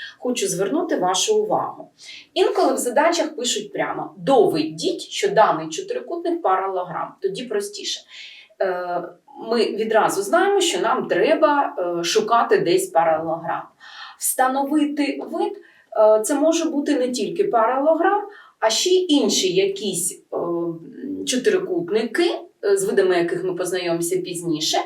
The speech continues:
Але з чого нам треба почати? Нам треба почати з того, що в нас є якийсь чотирикутник. Е, і відомо, е, що оскільки точка О, точка перетину його діагоналі, то проведемо діагоналі цього чотирикутника.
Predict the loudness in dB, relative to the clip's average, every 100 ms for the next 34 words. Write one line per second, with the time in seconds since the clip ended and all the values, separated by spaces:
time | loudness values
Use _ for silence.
0 | -6 -14 -14 -16 2 6 6 4 0 -4
1 | 0 2 2 2 2 2 2 2 0 -2
2 | -4 -8 -12 -2 0 2 0 0 -2 0
3 | 2 0 0 -4 -2 0 -2 -4 -6 -4
4 | 0 0 0 -6 -6 -6 -4 -4 -6 -6
5 | -10 -12 -16 -20 _ -20 -18 -18 -20 -20
6 | -20 -20 _ _ 0 2 2 0 -8 _
7 | _ 6 8 8 6 2 2 2 2 2
8 | 0 -2 -6 -6 -6 -8 -4 -2 2 2
9 | 2 2 2 0 -2 0 4 6 4 2
10 | -2 2 2 4 4 4 2 0 0 -2
11 | -2 -4 0 0 2 2 2 2 0 0
12 | 2 2 2 0 0 2 2 0 0 -2
13 | 0 -4 -6 -6 -8 -12 -12 -12 -10 -10
14 | -10 -14